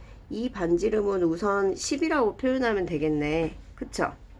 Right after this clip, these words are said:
그러면 여기서도 봐봐. 이렇게 보조선 그었을 때 여기 십으로 쓰고 여기를 그냥 반지름 R이라고 놓으면 되겠다. 그치?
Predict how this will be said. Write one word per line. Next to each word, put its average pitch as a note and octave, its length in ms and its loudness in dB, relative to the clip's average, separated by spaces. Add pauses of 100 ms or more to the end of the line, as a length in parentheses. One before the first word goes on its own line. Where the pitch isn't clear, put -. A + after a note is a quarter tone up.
(520)
그러면 B3+ 380 6
여기서도 G3+ 920 6 (340)
봐봐. G3+ 480 0 (480)
이렇게 A3+ 640 2
보조선 G#3+ 480 2
그었을 F3+ 460 0
때 F#3+ 480 -2
여기 F#3 340 0
십으로 D4 540 0
쓰고 B3 400 0
여기를 G#3 460 4
그냥 F#3 260 0
반지름 F#3+ 500 0
R이라고 G3+ 460 2
놓으면 E3+ 300 2
되겠다. C#3+ 500 -6 (540)
그치? - 480 -4